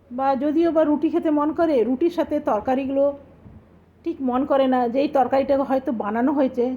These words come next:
সেটা আপনার মন করছে না খেতে। সেই রকমই আজকে আমাদের দিন, কিছুই মন করছে না তরকারি দিয়ে খেতে,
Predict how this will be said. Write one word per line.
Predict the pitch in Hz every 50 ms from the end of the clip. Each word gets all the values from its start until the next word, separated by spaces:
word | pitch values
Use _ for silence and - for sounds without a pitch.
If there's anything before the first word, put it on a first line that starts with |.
| -
সেটা | - 349 - 359 330 285
আপনার | 285 - 277 277 277 277 277 285 277 - - - - - - _ - -
মন | 220 220 214 208
করছে | 208 175 - - - 208
না | 190 185
খেতে। | 190 190 180 - 180 175 180 - - - - - - _ - - _ _ -
সেই | - - 233 254 254
রকমই | 269 285 339 349 330 339
আজকে | 294 262 247 240 - - 294 294 339 370 - - - -
আমাদের | - 226 226 240 247 254 269 220
দিন, | 196 226 254 339 392 - - - - - - - - - - - - - - - - -
কিছুই | - 320 - 349 381 370
মন | 330 269 269 285
করছে | 302 - 311 269 - 311 254
না | 247 262 302
তরকারি | 285 - 240 - - 240 240 240
দিয়ে | 233 262 254
খেতে, | 254 262 214 214 240 320